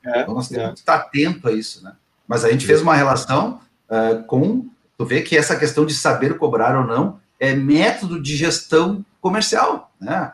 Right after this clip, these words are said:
Speaker 2: A
Speaker 1: Isso.
Speaker 2: cobrança, a definição de precificação vem no comercial. Então, se eu não tenho um sistema, um método, a chance de, de novo, ter problema com isso aumenta bastante. É, esse é o recado que nós temos que deixar, né, cara?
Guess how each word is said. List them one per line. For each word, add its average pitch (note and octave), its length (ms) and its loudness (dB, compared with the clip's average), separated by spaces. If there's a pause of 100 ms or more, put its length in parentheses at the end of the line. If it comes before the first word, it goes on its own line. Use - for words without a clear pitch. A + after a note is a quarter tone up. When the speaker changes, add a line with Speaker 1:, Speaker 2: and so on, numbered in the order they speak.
(140)
Speaker 2:
A A2 80 0
Speaker 1:
Isso. C#3 100 2
Speaker 2:
cobrança, C3 500 -2
a - 20 -4
definição D3+ 440 0
de F3+ 80 -4
precificação E3 680 0
vem E3 280 -2
no - 100 -8
comercial. B2+ 600 -2 (200)
Então, D#3 100 2
se D#3 100 2
eu A3 60 6
não G#3+ 120 2
tenho G3 200 2
um A#3 40 -2
sistema, F#3+ 720 -2 (140)
um C3+ 140 0
método, D3 540 0 (120)
a B2+ 120 0
chance G#3 480 0
de, D3+ 100 -6
de C3 140 -2
novo, F3 400 2
ter G3 220 2
problema F#3 480 0
com C#3+ 120 -2
isso - 320 -6 (220)
aumenta A3 480 0
bastante. - 640 -10 (100)
É, - 220 -12
esse A3 200 0
é B3 40 2
o - 20 2
recado C3 400 0
que - 60 -14
nós A#2+ 140 -8
temos - 180 -18
que A2+ 80 -16
deixar, G2+ 440 -10
né, A2 140 -10
cara? B2+ 240 -14